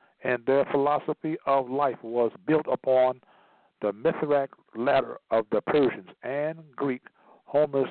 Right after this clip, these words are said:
cave of the nymphs, and the mysterious symbolic ladder that is, is, is nearly always shown leaning against the cross of the time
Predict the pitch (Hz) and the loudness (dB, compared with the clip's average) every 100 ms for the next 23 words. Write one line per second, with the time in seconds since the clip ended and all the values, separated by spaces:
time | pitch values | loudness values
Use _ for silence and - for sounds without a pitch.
0 | - 147 131 127 - 120 - 110 135 - | 0 2 2 0 -4 -4 -4 -6 -8 -4
1 | 160 110 - - _ _ - 117 117 110 | -4 -4 -10 -20 _ _ -10 -6 -6 -6
2 | - 165 156 156 156 151 - _ _ _ | -6 -2 2 2 2 -2 -8 _ _ _
3 | - 139 127 147 135 117 131 117 107 123 | -4 -4 0 0 0 -2 0 0 0 -2
4 | 117 113 107 - - 101 95 - - - | -2 -4 -6 -14 -10 -6 -6 -8 -14 -6
5 | 98 95 107 147 151 135 - 131 170 147 | -6 -6 -2 2 2 0 0 0 2 0
6 | 117 107 - 170 139 104 104 _ _ _ | -2 -6 -4 0 2 0 -6 _ _ _
7 | _ 107 131 139 120 107 101 143 135 - | _ -12 -10 -10 -12 -14 -10 -10 -10 -18
8 | _ _ _ 98 - 143 127 123 - 120 | _ _ _ -10 -2 2 2 2 -4 -6
9 | 110 107 - 147 120 87 | -4 -6 -4 -2 -2 -4